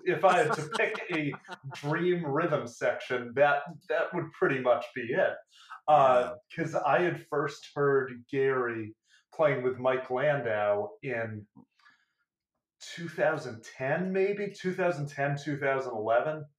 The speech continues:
Speaker 2: Okay.
Speaker 1: And, you know, you hear him play once, and he's instantly one of your favorite drummers. <laughs>
Speaker 2: Right. <laughs>
Speaker 1: And I had heard Travis with, I think, with Landau and also with Scott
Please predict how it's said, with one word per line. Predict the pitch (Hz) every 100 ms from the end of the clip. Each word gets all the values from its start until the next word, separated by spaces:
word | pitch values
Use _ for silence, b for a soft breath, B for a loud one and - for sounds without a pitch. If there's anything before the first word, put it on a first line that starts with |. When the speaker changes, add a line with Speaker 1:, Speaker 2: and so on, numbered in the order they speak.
| _ B B B 175
Speaker 2:
Okay. | 92 92 85
Speaker 1:
And, | 175 151
you | -
know, | 131
you | 131
hear | 135 190 143
him | 160 156
play | 156 135 120
once, | 127 120 - - -
and | 135 117 120
he's | - 139 120 151
instantly | 131 - 127 120 123 117
one | 104 110
of |
your | 104
favorite | 101 110 107 101
drummers. | - 131 110 92 101 - -
<laughs> | -
Speaker 2:
Right. | 190 - - 87 85 78
<laughs> | - 156
Speaker 1:
And | 139 131 127 139 - _ b b _
I | - 151
had | 147 143
heard | 147 135 113 - -
Travis | 180 165 156 143 -
with, | - - - - -
I | 127
think, | - 131 -
with | 131 120
Landau | 120 135 131 127 120
and | 117
also | 117 117 127
with | 107
Scott | - - 113